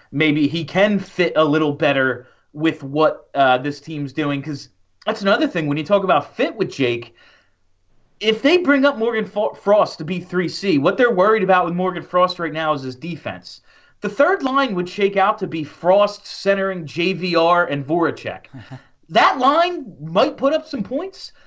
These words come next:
Speaker 1: but they're gonna get scored on every time the other team touches the freaking puck. So I don't see, like, a fit in that area when you talk about,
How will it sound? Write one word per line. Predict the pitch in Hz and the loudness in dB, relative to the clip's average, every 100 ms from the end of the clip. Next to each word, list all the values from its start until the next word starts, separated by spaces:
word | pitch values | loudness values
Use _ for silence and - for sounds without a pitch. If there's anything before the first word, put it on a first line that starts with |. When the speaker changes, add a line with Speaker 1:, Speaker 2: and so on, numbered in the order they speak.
| _ - | _ -2
Speaker 1:
but | 262 262 | -2 0
they're | 349 | -2
gonna | 415 415 | -2 -2
get | 233 262 | 0 0
scored | - - 294 320 | 0 0 2 2
on | 202 180 - - | 0 -2 -4 0
every | 262 208 226 | 2 2 -4
time | 185 208 196 | -2 -2 -2
the | 180 | -2
other | 180 151 | -2 -4
team | 180 165 | -8 -6
touches | 160 143 131 | -8 -8 -14
the | 139 | -8
freaking | 156 135 110 | -8 -6 -6
puck. | 139 - - _ _ - | -2 -4 -6 _ _ -4
So | 196 175 | 0 2
I | 226 | 2
don't | 262 240 | 0 -8
see, | - 240 | -12 -6
like, | 202 - | -4 -4
a | 160 - _ | -12 -14 _
fit | - 311 - | -4 -4 -6
in | 160 151 | -10 -6
that | 135 - | -4 -4
area | 131 131 127 131 | -4 -2 -2 -2
when | 135 | -4
you | 135 | -4
talk | 160 147 | -2 0
about, | 143 131 127 - | 4 4 2 -2